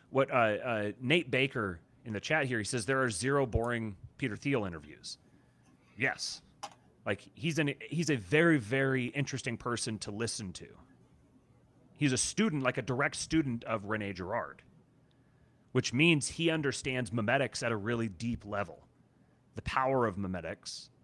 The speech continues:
and the way that if you, like, if you understand memetics, then, like, y-, understanding memetics is a gr-, great way to be a really good chess player.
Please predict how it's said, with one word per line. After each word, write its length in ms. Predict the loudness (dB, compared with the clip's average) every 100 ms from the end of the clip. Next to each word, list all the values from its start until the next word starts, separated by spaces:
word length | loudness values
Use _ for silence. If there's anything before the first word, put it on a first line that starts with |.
| _ _ -20 _ _ _ -20 _ _
and 140 | 0 4
the 100 | 4
way 320 | 4 6 6
that 180 | 6 2
if 140 | 0
you, 120 | -2 0
like, 160 | -2 -2
if 140 | 2
you 140 | 2
understand 600 | 4 2 0 -2 0 0
memetics, 720 | 2 2 2 2 -2 -6 -6 -10 _ _ _ -2
then, 280 | 2 2 -2 _ -20 _ _ _ _ _
like, 240 | -2 -2 -6 -18
y-, 240 | -18 -18 -20 _ _ _ _ _ _ _ _ _ _ _ _ _
understanding 420 | 2 4 4 6 6
memetics 380 | 6 6 4
is 100 | 0
a 40 | 0
gr-, 160 | 2 0
great 320 | 2 2 4
way 160 | 2
to 60 | 2
be 100 | 2
a 60 | 2
really 200 | 2 0
good 180 | -2
chess 240 | -2 -4 -6
player. 340 | -6 -8 -8